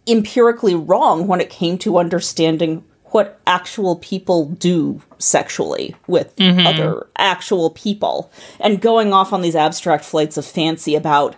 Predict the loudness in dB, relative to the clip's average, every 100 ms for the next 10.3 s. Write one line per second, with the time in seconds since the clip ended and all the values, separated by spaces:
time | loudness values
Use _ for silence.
0 | -4 0 0 0 -2 -2 -2 -4 0 0
1 | 2 -2 -4 -4 -2 -6 -4 -2 -2 -4
2 | -4 -4 -4 -6 -4 -6 -4 -4 -4 -10
3 | _ _ -4 2 2 2 0 -2 2 2
4 | 0 -4 -4 -2 -2 -2 -4 -2 0 -2
5 | -6 -10 -8 -8 -10 -16 -20 -6 -6 -4
6 | -8 -8 -14 -14 -14 -12 -10 -8 -8 -10
7 | -18 _ _ 0 4 4 2 -6 -12 -8
8 | -4 -4 -4 -6 -4 -2 2 0 0 -8
9 | -8 -2 -2 -2 -6 -8 -8 -8 -6 -4
10 | -4 -4 -8